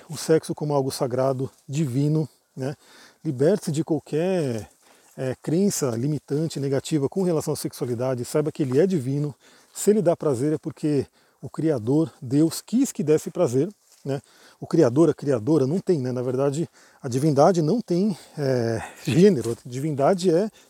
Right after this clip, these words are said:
tudo. Então, a criação quis que a gente sentisse prazer. Então, por que será que é ruim, né? Isso é um ponto importante. Então,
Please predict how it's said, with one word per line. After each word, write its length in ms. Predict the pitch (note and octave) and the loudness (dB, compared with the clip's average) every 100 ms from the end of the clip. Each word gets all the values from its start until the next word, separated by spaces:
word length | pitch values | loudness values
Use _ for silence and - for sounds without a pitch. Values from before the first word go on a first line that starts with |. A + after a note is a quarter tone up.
| - | -4
tudo. 320 | B3 C3+ G#2+ _ _ - | -2 -2 -6 _ _ -20
Então, 360 | C3 - D3 D#3+ _ - - - - - | -14 -6 -6 -6 _ -20 -20 -20 -20 -12
a 60 | - | 0
criação 580 | F3+ G3 - F3+ A3+ - - - - | 4 4 6 4 4 0 -18 -20 -4
quis 280 | F#3+ A3 | 0 0
que 80 | - | 0
a 40 | F3 | -2
gente 180 | F#3 | 0
sentisse 320 | - F#3 F#3+ G3 | -2 -2 -2 -2
prazer. 400 | G3 F3+ C3 A#2 | -2 0 0 -2
Então, 320 | B2+ E3+ F#3+ - - - - | -2 -2 -4 -6 -20 -10 -4
por 100 | C#4 | 2
que 100 | A#3+ | 2
será 200 | - D#3 | 4 4
que 100 | D#3+ | 2
é 40 | |
ruim, 300 | C3+ C#3 A#2+ | 0 0 -2
né? 220 | A2+ D#3 - _ _ | -4 -6 -8 _ _
Isso 140 | - F#3+ | -14 -10
é 20 | |
um 40 | |
ponto 260 | F3+ F3+ E3 | -4 -4 -4
importante. 580 | D#3+ E3 - B2+ - - _ - - - - - | -4 -2 0 -2 -4 -16 _ -20 -20 -20 -18 -8
Então, 440 | F#3 G#3 C#4+ C4 | 0 2 2 0